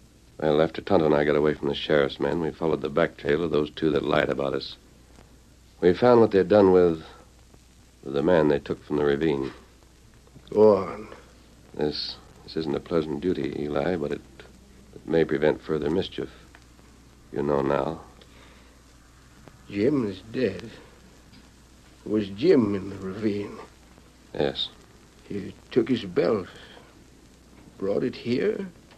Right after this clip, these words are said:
Speaker 1: To make sure who he was. I,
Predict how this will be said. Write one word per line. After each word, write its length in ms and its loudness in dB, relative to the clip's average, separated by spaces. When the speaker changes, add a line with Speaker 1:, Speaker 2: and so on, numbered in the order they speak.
Speaker 1:
To 120 -4
make 200 2
sure 420 2
who 140 2
he 120 6
was. 440 0
I, 320 -4